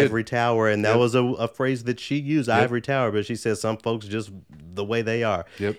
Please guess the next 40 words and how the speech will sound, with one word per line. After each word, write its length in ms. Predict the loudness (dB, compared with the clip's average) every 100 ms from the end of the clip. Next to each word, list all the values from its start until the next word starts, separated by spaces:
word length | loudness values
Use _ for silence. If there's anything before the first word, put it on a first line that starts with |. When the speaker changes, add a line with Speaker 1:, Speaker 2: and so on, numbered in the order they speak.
| 0
Speaker 1:
Anyway, 400 | 0 2 2 0
she's, 320 | -4 -6 -2
uh, 300 | 0 0 -2
already, 600 | 0 2 2 2 2 0 -6 -20 -20 -20 -18 -6
uh, 280 | -4 -4 -8
standing 460 | -8 -2 0 0 -4
in 60 |
front 260 | -4 -4 -4
of, 120 | -6
uh, 280 | -6 -6 -8 _ -10
you 100 | -6
know, 160 | -4 -4
new 240 | -4 -6
folks 440 | -2 -2 -2 -8 -10
and, 240 | -8 -8
and, 220 | -8 -8
uh, 300 | -8 -10 -10 -12
pushing 280 | -10 -8 -6
forward 280 | -2 -2 -2
as 80 | -4
she 160 | -4
likes. 400 | -4 -6 -8 -14
Speaker 2:
That's 260 | -10 -8 -2
right. 240 | -2 -2 -4
I 80 | -6
was 200 | -4 -4
interested 420 | -4 -6 -6 -6
to 60 | -4
run 160 | -4
across 360 | -4 -4 -6 -6
this 200 | -8 -6
headline. 380 | -4 -4 -6 -8
Chicago 500 | -8 -8 -4 -4 -4
Symphony 400 | -6 -6 -6 -4
Orchestra 460 | -6 -8 -10 -8
debuts 500 | -4 -6 -6 -8 -8
new 300 | -6 -4 -4
conductor 720 | -4 -8 -8 -10 -10 -10 -10 -12
at 280 | -14 -14 -18 -20 -20 -18
Ravinia. 640 | -12 -10 -8 -10 -12 -14